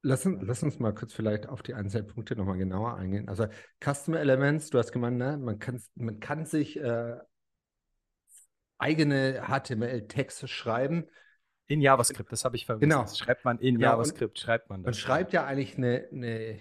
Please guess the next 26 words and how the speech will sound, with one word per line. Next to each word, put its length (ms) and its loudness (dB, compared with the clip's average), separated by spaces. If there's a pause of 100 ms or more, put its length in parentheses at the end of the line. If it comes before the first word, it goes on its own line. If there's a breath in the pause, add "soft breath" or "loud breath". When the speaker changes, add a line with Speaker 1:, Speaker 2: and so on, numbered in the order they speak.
(120)
Speaker 1:
JavaScript-Klasse, 1080 0
das 160 -6
gibt's 200 -6
ja 80 -2
mittlerweile, 680 0
gab's 200 -2
ja 80 -2
lange 260 0
nicht, 240 -2
ne? 240 -8
Man 100 -10
schreibt 260 -4
eine 100 -8
Klasse 400 -4
und 280 -8 (460 loud breath)
über 180 2
Vererbung 760 2 (160)
leitet 460 -2
man 120 0
die 120 0
einfach 300 -4
von, 380 -4
äh, 320 -4
bestehenden 800 0
H-T-M-L-Elementen 1400 -6
ab. 260 -14